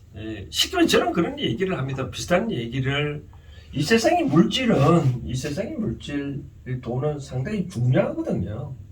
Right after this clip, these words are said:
이 중요한데 이거를 함부로, 함부로 쓰면, 함부로 쓰면 그다음은 항상 자기한테 빈번이 있거든요. 예를 들어서 내 호주머니에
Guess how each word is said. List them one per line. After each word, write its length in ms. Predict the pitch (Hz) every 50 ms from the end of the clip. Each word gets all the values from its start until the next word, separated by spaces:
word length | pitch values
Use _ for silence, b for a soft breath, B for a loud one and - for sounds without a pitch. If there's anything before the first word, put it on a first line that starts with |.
| - - b b b b b b b b b b -
이 100 | 131 127 -
중요한데 480 | - 127 135 147 190 208 226 233 - 156
이거를 640 | 165 180 240 247 226 208 196 202 214 220 220 - B B B B B B B B B
함부로, 520 | B - - 392 403 381 370 339 226 - -
함부로 500 | - - - - - - 359 466 240 190
쓰면, 640 | - - 226 226 220 202 165 127 135 139 135 - - - - - - - - - - - - - - B B B B B B B B B - -
함부로 560 | - - 240 254 269 262 226 226 214 220 233 233
쓰면 760 | - - - - 349 - 131 123 127 165 170 - - 101 - - - B B B B B B B B B B B - - - - - - -
그다음은 920 | - 151 - 240 294 339 349 320 - 165 - 139 139 139 143 147 139 - -
항상 380 | - 220 220 220 262 247 233
자기한테 600 | 233 - 127 143 165 208 208 196 185 170 151 131
빈번이 380 | - 220 262 311 320 302 247 165
있거든요. 520 | - - - - 170 151 - 101 - - - - - - - - - - - - - - -
예를 180 | 123 151 175 202
들어서 480 | 202 196 - - 180 175 165 - - - B B B B B B B B
내 80 | - 156
호주머니에 880 | 160 156 156 165 196 202 214 220 208 202 165 151 151 156 151 147 147